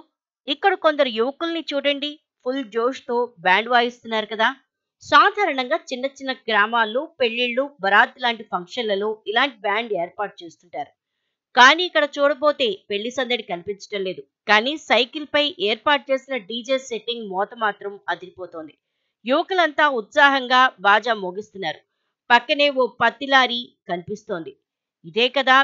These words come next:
మీ సందేహం? ఇదే ఇక్కడ అసలు సంగతి. అదేంటంటే, తెలంగాణ జిల్లాలో గత కొద్ది రోజులుగా తెల్ల బంగారం రైతుల్ని మురిపిస్తోంది. రికార్డు ధరలతో అన్నదాతను ఆనందంలో ముంచెత్తుతోంది. దాంతో పత్తి రైతులు తమ కష్టానికి తగిన ప్రతిఫలం దక్కిందనే సంతోషంలో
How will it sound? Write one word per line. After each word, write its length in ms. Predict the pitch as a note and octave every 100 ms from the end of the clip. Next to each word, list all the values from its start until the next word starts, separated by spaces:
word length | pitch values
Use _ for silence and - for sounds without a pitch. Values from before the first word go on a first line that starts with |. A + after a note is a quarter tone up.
| C4+
మీ 120 | G3+
సందేహం? 560 | G#3+ G#3 G3 A#3 A#3+ B3 C4 _ _ _ _ F3+
ఇదే 240 | F#3+ C#4+ D#4+
ఇక్కడ 220 | - E4
అసలు 300 | C4 G3+ A#3+ A#3
సంగతి. 400 | A3+ F#3 F#3 C#3 _ E3
అదేంటంటే, 640 | E3+ G3 A#3+ B3 A3 A#3+ C4+ - _ -
తెలంగాణ 420 | B3 D#4 F#4+ F#4 E4+
జిల్లాలో 480 | B3 A3+ G#3+ G3+ C4+
గత 240 | C#4 G3+ B3
కొద్ది 240 | A3 G3
రోజులుగా 460 | F#3+ F#3+ G#3 G#3 B3 C4
తెల్ల 260 | A3 G#3+ B3
బంగారం 500 | B3+ B3 A3+ G#3+ F#3+
రైతుల్ని 460 | F#3 G3+ A3+ B3+
మురిపిస్తోంది. 680 | G#3+ F3 G3 G3+ - E3 C#3+ _ _ _ _ _ _ -
రికార్డు 460 | A#3 - F4+ D#4+
ధరలతో 560 | B3+ B3 C4 C#4 C4+ C#4 -
అన్నదాతను 600 | F#3+ G#3+ A#3+ C4 B3+ A#3+ A3+
ఆనందంలో 540 | G3+ G#3+ A#3+ G#3+ G#3
ముంచెత్తుతోంది. 720 | G3 F3 F3 G3+ F3+ F3 D3+ _ _ _ _ _ _
దాంతో 360 | G3+ G#3+ G#3+ G#3+
పత్తి 340 | G3+ F#3+ A3+
రైతులు 340 | A3 G3+ A#3+ D#4+
తమ 200 | B3 A3
కష్టానికి 540 | A3+ A3 D#4 D#4 E4
తగిన 280 | D4+ C#4 C4+
ప్రతిఫలం 580 | - A3 G#3+ - C#4 B3+
దక్కిందనే 580 | G3+ G3 C4 C4 B3+ A#3+
సంతోషంలో 680 | A#3+ F3+ G#3 A#3+ A#3 G3+